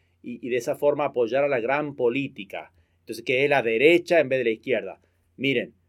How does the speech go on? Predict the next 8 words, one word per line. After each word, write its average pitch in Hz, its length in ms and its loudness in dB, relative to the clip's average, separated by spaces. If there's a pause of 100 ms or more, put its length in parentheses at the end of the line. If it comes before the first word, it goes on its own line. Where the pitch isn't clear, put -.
(600)
ni 139 200 -4
de 131 80 2
derecha 170 500 6
ni 151 80 -2
de 123 80 -2
izquierda, 120 420 -2
somos 135 220 -8
católicos, 101 600 -4